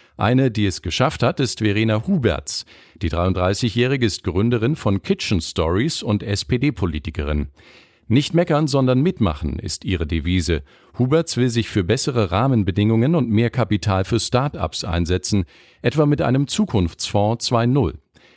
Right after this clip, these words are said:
Sie findet, es könne nicht sein, dass ein Unternehmen wie BioNTech aus Mainz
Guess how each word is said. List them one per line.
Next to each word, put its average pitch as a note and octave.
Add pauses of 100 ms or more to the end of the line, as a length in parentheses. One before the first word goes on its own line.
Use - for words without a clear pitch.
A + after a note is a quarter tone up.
(120)
Sie G#2
findet, C3+
es A2
könne D#3+
nicht B2
sein, G2+
dass C3+
ein A2
Unternehmen G#2
wie G2+
BioNTech F2
aus -
Mainz F#2